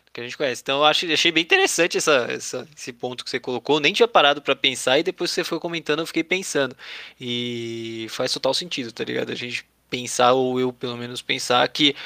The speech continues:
o fim do mundo seria o processo da, da extinção da raça humana, da fauna, flora e toda a natureza que a gente conhece no planeta Terra. Pô,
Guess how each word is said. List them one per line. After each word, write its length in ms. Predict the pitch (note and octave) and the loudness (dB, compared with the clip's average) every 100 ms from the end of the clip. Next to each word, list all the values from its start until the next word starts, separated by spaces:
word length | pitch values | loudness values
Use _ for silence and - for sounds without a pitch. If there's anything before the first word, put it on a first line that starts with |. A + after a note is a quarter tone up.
| - C#3 | -8 -6
o 60 | |
fim 140 | - D#3+ | 0 2
do 120 | D#3 | 2
mundo 200 | D#3+ E3+ | 2 2
seria 300 | - E3 E3+ | 4 6 6
o 80 | E3+ | 6
processo 840 | G3 A3 - - F#3 - - - _ - _ _ _ | 6 6 6 6 4 2 -4 -6 _ -20 _ _ _
da, 380 | C3+ C#3 C#3+ C#3 | -4 4 6 6
da 180 | C#3 D3 | 4 2
extinção 420 | - D#3+ - D3 | 0 -4 -2 2
da 120 | C#3+ | 4
raça 240 | B2+ - D#3+ | 2 0 -4
humana, 400 | C3+ C#3 D3 B2+ | -2 0 0 -2
da 100 | B2 | 0
fauna, 300 | C#3 C#3+ C3 | 0 0 -2
flora 560 | - C3 C#3+ D3+ D3 | -2 4 6 6 6
e 240 | C#3+ C3+ B2+ - | 4 0 -6 0
toda 180 | D3+ D3+ | 4 4
a 20 | |
natureza 460 | D#3 - D#3 C#3 C#3+ | 4 2 -2 0 0
que 80 | C#3+ | 0
a 40 | |
gente 180 | C#3 - | 0 -2
conhece 500 | D#3 C3 C3 - D3 - - - - | 0 0 0 -6 -10 -16 -20 -20 -2
no 160 | E3 | 0
planeta 460 | G3+ G#3 F#3 F#3 F#3+ | 4 6 6 4 2
Terra. 360 | - B2 - - _ | 0 -2 -2 -14 _
Pô, 120 | B2 | -2